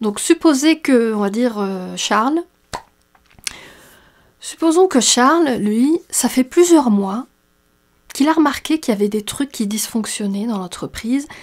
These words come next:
Il a essayé d'en parler, ça n'a pas vraiment, euh, fonctionné. Il est insatisfait pour telle et telle raison. Et finalement, Charles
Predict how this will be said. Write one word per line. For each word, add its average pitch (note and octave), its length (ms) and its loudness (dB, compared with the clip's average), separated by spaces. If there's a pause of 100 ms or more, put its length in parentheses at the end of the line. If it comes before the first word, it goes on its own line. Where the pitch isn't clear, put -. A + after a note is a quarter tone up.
(960)
Il E4 120 10
a D#4+ 80 10
essayé C4 640 4
d'en A3+ 160 4
parler, G#3+ 560 0
ça A3 160 -4
n'a F#3+ 80 -6
pas G3+ 180 -4
vraiment, G3+ 640 -2
euh, F#3 280 -8
fonctionné. A3 1120 2
Il D4 220 4
est C#4+ 100 4
insatisfait A3 720 -2
pour G#3+ 180 -10
telle G#3 180 -4
et G3 60 -4
telle G3 180 -6
raison. F#3+ 600 -4 (680)
Et D#4 120 8
finalement, A3 960 2
Charles A#3+ 560 0